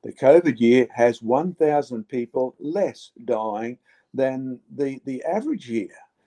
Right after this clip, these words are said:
And he's going on to say, "Why are we shutting everything down if we are getting, getting less deaths?"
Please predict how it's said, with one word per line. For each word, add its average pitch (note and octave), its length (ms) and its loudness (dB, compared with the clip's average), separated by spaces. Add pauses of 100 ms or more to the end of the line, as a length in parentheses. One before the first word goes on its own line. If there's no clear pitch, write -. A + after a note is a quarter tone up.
(260)
And D3 140 0
he's A#3 180 2
going C#3 280 -2
on C#3+ 100 0
to C#3+ 60 -8
say, E3+ 120 0
"Why G3 360 4
are - 60 -6
we G3+ 100 -10
shutting F#3 400 -10
everything F3+ 420 -8
down E3+ 360 -6 (320)
if D#3 140 -10
we D#3 160 -4
are D#3 120 -2
getting, C3+ 280 -6 (440)
getting C3 320 -6
less A2 320 -6
deaths?" - 600 -4